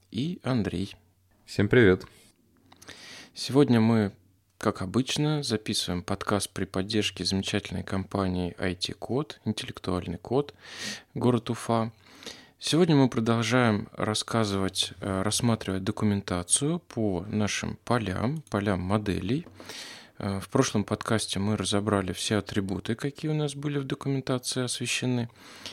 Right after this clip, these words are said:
Speaker 1: Сегодня пойдём непосредственно по видам полей.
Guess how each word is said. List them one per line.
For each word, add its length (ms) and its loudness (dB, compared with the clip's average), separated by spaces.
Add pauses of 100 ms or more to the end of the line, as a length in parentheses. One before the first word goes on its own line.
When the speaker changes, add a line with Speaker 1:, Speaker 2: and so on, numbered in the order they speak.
(120)
Speaker 1:
Сегодня 320 2
пойдём 560 0 (100)
непосредственно 960 -2
по 340 -2
видам 460 0
полей. 500 -2